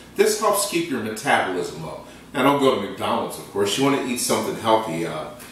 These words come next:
I like apples. Did you know that there are so many different variety of apples that you could literally eat an apple every single day for two years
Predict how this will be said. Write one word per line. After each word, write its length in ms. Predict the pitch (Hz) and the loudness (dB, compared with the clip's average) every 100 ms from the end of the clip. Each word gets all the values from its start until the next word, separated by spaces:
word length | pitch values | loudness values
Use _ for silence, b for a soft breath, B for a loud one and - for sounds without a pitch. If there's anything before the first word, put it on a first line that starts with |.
| B B B | B B B
I 60 | |
like 340 | - - - - | 4 6 4 2
apples. 600 | - - - - - - | 0 0 -6 -12 -16 -12
Did 180 | 104 104 | -6 0
you 160 | 165 175 | 2 4
know 200 | 165 123 | 4 4
that 160 | 107 113 | 2 2
there 200 | 117 117 | 2 2
are 140 | 101 | 0
so 400 | - - - 147 | -2 -2 2 2
many 320 | 151 147 - | 2 -2 -4
different 400 | - 135 135 120 | 2 2 2 -4
variety 540 | 117 107 107 107 107 101 | 0 2 4 4 2 -2
of 80 | 104 | -4
apples 580 | 113 107 87 85 - B B - | -2 -2 -4 -8 -12 B B -4
that 240 | 98 95 | -2 2
you 80 | 135 | 2
could 180 | 123 101 | 2 2
literally 460 | 113 131 135 139 | 4 4 2 0
eat 480 | 139 113 98 98 - - - B B B B - - - - - - - | -4 -6 -10 -12 -18 -20 -20 B B B B -20 -20 -20 -20 -20 -18 -10
an 100 | 101 | -4
apple 420 | 117 117 - - | 2 2 0 -2
every 260 | - - 175 | 2 4 4
single 400 | - 190 165 143 | 0 0 0 -2
day 540 | 107 123 113 - - - - - | 0 2 2 -2 -10 -18 -20 -20
for 200 | - 90 | -12 -8
two 280 | - 165 165 | -2 2 4
years 580 | 147 113 - - - | 6 4 2 -6 -12